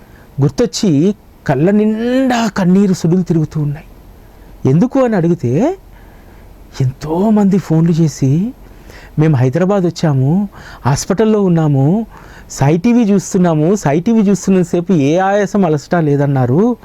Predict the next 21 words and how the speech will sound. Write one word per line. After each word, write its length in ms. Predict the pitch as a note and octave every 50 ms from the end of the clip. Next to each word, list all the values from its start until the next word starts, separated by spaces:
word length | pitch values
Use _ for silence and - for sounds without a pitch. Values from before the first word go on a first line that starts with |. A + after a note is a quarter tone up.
| - - - - - - - - - - - - - - - - - -
బాబా 640 | C#3+ A2+ A#2 C#3+ D#3 F#3+ G#3 G3 D3 D3+ F#3 A#3 C4+ D4 D#4+ - - - - - - - - - B2
అనేక 260 | A#2+ D#3+ G3+ B3 A#3+
సందర్భాల్లో 580 | - - G#3 G3 A3 A3 G#3 A3+ A3+ A3+ A3
వాళ్ళతో 280 | G#3+ G3+ F#3+ F#3 F3 G3
చెప్పిస్తే 840 | E3 - D#3 - - G#3+ G3 - - - G3+ C#3+ A#2+ C3+ G3 B3 C4 - - - - - - - - - - A#2+
వాళ్ళ 180 | C#3 D#3+ F#3+
యొక్క 240 | G#3+ G#3 G3 - G3+
ఆత్మతృప్తి 800 | C#3+ F#3 G#3+ - - - - B3+ A#3+ - A#3+ G#3+ - - - F#3+
అనుకున్నాను, 540 | E3+ E3 - F3 E3 D#3+ D3 C3+ D3 F3+
బాబా 300 | F#3 D#3+ B2+ B2 C3 F3
పట్ల 260 | G#3+ B3+ A#3 - B3 A#3
వాళ్ళకు 340 | A3 G#3 G3+ F#3+ F#3+ F#3+
ఉన్నటువంటి 380 | F3 F3+ F#3 G3 G#3 G3 F#3 F#3
విశ్వాసం 460 | C3+ A#2+ - - F3 G3 F#3+ - G3+ F3+
అనుకున్నాను, 580 | E3 D#3 - E3 D3+ D3 C3 A#2+ C#3 F3+ G#3+ - - - - - - - - - -
నాకు 360 | B2+ C#3 D3+ G#3+ G#3+ - D#4+
ఒక 220 | D#4+ D4+ C#4 -
రోజు 240 | B3+ A3 A#3 C4 B3+
వస్తుందని 440 | A#3+ F#3+ - - - A#3 A#3 A3+ G3+
చెప్పి 180 | G#3 G3+ - F3
అనుకోలేదు" 600 | D#3+ D#3 - - E3+ D#3+ D#3 C3+ B2 C#3+ F#3+